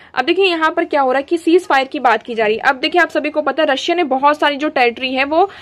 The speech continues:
यूके की बहुत सारी जो टेरिटरी है उसको एक्वायर कर लिया है।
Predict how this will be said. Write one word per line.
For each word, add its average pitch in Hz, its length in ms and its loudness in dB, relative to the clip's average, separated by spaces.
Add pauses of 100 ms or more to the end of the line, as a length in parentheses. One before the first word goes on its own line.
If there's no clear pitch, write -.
(160)
यूके 285 320 4
की 339 160 2
बहुत 277 260 0
सारी 285 140 -4
जो 294 100 -4
टेरिटरी 240 380 -4
है 311 60 0
उसको 381 200 2
एक्वायर 277 380 4
कर 277 180 2
लिया 202 200 -4
है। 214 180 -10